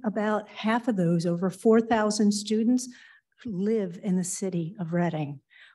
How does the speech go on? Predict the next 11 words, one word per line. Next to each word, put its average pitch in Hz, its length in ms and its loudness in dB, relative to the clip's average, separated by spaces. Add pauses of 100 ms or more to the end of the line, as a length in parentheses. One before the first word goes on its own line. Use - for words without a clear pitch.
We 233 200 6
truly 233 480 2
are 180 240 4
the 165 100 0
community's 165 680 0
college. - 680 -6 (480)
And 170 380 8
the 180 160 8
White's 208 400 4
Healthcare 208 880 0
Pavilion 269 760 0